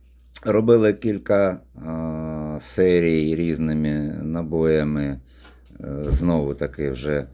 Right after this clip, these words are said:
мучаю, вже не свинцова дробь, а, а, сталеві шарики, які йдуть чотири і п'ять на пневматику, і хлопці робили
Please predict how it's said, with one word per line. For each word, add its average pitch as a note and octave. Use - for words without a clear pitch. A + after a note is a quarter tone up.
мучаю, D#2
вже D2
не D2+
свинцова D#2+
дробь, C#2+
а, C#2+
а, C#2+
сталеві E2
шарики, D2
які C#2+
йдуть C#2
чотири C#2+
і C2+
п'ять C2
на C#2+
пневматику, B2
і C#3+
хлопці A#2
робили G2